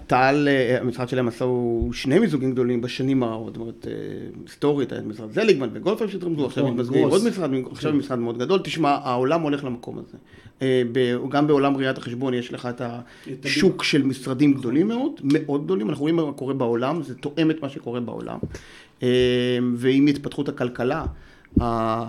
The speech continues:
Speaker 1: אה, הלקוחות דורשים, אה, טיפול,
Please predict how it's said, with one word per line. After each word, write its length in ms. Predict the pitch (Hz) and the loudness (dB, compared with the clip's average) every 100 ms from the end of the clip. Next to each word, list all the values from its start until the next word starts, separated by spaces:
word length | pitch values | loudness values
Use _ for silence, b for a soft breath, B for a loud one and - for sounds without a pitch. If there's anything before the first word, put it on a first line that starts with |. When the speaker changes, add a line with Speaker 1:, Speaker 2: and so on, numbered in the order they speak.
| 117 117 - | -10 -12 -6
Speaker 1:
אה, 380 | 120 120 117 117 - - | -4 -2 -2 -4 -6 -8
הלקוחות 960 | 113 113 104 117 127 120 185 185 - - b b _ - | -8 -6 -6 -6 -6 -4 -4 -4 -12 -20 b b _ -14
דורשים, 540 | 127 120 117 160 156 143 | -8 -8 -2 2 4 4
אה, 140 | 127 127 | 2 -2
טיפול, 360 | 135 156 143 | -4 -2 -2